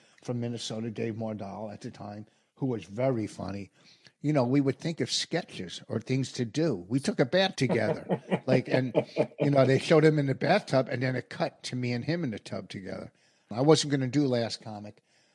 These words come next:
Speaker 1: 'cause I was on Tough Crowd already, and I was doing, uh, radio, Opie and Anthony.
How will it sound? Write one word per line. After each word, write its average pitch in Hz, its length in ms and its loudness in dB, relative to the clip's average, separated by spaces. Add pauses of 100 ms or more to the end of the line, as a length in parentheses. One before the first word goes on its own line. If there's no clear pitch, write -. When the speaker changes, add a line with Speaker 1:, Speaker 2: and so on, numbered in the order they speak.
(120)
Speaker 1:
'cause 131 160 -12
I 139 80 0
was 127 140 2
on 123 160 -2
Tough - 240 -2
Crowd 120 320 0
already, 113 500 0
and 104 120 -8
I 110 80 -4
was 101 160 -6
doing, 110 260 -6
uh, 101 340 -8
radio, 110 480 0
Opie 110 300 -2
and 110 100 -2
Anthony. 107 520 -6